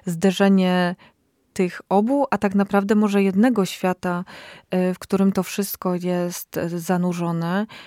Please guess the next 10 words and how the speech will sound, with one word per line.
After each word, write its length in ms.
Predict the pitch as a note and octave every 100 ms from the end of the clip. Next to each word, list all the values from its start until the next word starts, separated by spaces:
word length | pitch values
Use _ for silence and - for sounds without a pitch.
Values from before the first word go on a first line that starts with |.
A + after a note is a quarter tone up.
| -
I 60 | F#3+
Dorota 380 | G3 G3 A3+ B3+
Masłowska 520 | G#3 - A#3+ - A#3
jako 180 | G#3+ G#3
kuratorka 920 | - G#3 A3+ A#3+ - C4 B3+ B3 A#3+ - -
przygotowuje 680 | - - G3+ G3+ G#3 A3+ C4+
dla 180 | A#3 G#3
państwa 760 | G#3+ A#3 B3 - A#3 A3+ A3+ A3 - -
wyjątkowe 760 | - F3+ A3 A#3 A3+ - G#3+ F3+
doświadczenie. 800 | E3 D#3+ E3+ D#3 - E3 D#3 E3